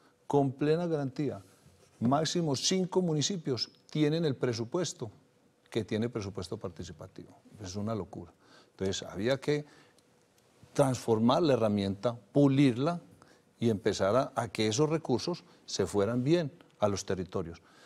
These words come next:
Pero no todo el mundo ha chocado, han chocado las minorías. ¿Y quiénes han chocado? Los que no les ha gustado,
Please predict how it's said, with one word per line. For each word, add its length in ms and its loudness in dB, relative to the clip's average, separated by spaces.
Pero 200 2
no 120 -2
todo 160 -2
el 60 0
mundo 220 -2
ha 60 -4
chocado, 560 -8
han 160 -4
chocado 360 -2
las 100 -2
minorías. 720 -4
¿Y 100 -4
quiénes 320 -2
han 120 -2
chocado? 540 -4
Los 200 -6
que 120 -6
no 120 -4
les 160 -4
ha 60 -2
gustado, 580 -8